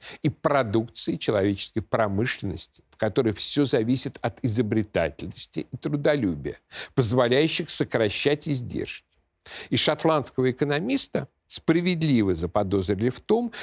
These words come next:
что его теория не является честным описанием экономических реалий, а является лоббированием интересов британского экспорта, поскольку английские промышленники были, конечно,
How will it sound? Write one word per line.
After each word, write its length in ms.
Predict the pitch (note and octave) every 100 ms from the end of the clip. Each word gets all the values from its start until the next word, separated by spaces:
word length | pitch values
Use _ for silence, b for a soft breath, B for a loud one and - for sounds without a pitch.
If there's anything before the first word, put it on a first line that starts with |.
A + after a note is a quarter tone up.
| B
что 240 | - D3
его 340 | C#3 D3+ D3 C#3
теория 640 | - C#3 E3 G3+ F#3+ D3+
не 300 | C3+ D3 D#3+
является 1000 | E3 E3 E3+ E3 B2 G2+ F2 D#2+ - F2+
честным 880 | - - - C3 B2+ B2+ E3+ E3+ -
описанием 760 | C3 - A2 - A#2 B2 D3+ C#3
экономических 800 | - G#2 F#2+ A2 - - C3+ C#3
реалий, 540 | C#3 G2 D2 - - _ _ B B
а 100 | A2+
является 520 | A2+ A2 D3 E3+ -
лоббированием 1000 | D3 D3 D#3 C#3+ C3 A#2 F2+ F2 D#2+ D2+
интересов 760 | - F#2+ - F2 G2 C#3+ G#3 E3+
британского 800 | C#3+ C#3+ - G#2 A2+ - D3+ -
экспорта, 720 | - F2 - - D2+ - D2+ - B B B
поскольку 460 | A#2+ - B2 C3+
английские 580 | B2 A2 A2 G2+ - G2
промышленники 760 | - G2 G#2+ C#3 F3+ D#3 C#3+ G#2
были, 220 | F#2 A#2
конечно, 580 | - A2 B2 - C3